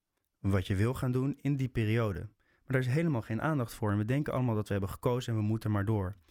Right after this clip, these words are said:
Maar ik heb gezien dat ik geneeskunde en arts zijn heel erg leuk vind, maar dat er ook nog heel veel andere carrièrekansen voor mij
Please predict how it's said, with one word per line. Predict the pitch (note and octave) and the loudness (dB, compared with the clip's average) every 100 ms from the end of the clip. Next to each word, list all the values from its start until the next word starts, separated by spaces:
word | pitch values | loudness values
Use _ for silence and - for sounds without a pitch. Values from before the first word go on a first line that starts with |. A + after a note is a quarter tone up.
| - - | -20 -10
Maar | - - | -4 0
ik | D#3+ | 2
heb | D3+ - | 0 -2
gezien | B2 A#2+ B2+ A2 C#3 - | -2 0 2 2 0 -6
dat | A#2 A2 A2 - | -2 -2 -2 -2
ik | A2 G2+ - _ | -2 -2 -10 _
geneeskunde | - - G2 A2 - B2+ B2 | -6 0 2 0 -2 0 0
en | A2 F#2 | 0 -2
arts | B2 - | -2 -2
zijn | C#3 | 0
heel | B2+ B2 | 0 0
erg | A#2+ | 0
leuk | A#2+ A#2+ | -2 -2
vind, | - B2+ | -4 -2
maar | B2 | 0
dat | B2 | -2
er | - | -2
ook | C#3 C#3 | -2 0
nog | A#2 | 0
heel | A#2 C3+ | 0 0
veel | B2 | -2
andere | - D3+ C#3+ | 0 0 0
carrièrekansen | A#2 A2+ A2+ A#2 A#2 - G#2 G#2+ A2 | 0 0 0 0 -2 -2 -2 -2 -6
voor | - A2 | -2 0
mij | A2+ A2 | 2 2